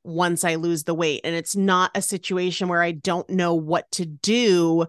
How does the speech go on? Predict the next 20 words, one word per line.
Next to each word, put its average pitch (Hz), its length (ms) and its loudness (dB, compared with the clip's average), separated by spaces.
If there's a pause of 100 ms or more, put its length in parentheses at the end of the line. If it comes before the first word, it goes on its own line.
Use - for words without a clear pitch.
(260)
once 170 440 0
I've 165 160 -2
gotten 170 300 0
to 170 100 -6
the - 80 -8
point 160 320 -4
where 160 120 -2
weight 165 220 -4
loss 160 240 -2
is 156 160 -4
no 160 160 0
longer 151 300 0
the 156 100 -4
goal. 156 540 2 (1120)
If 208 240 -2
you 220 380 2
are 311 100 4
just 220 320 0
losing 196 420 2
weight 165 300 0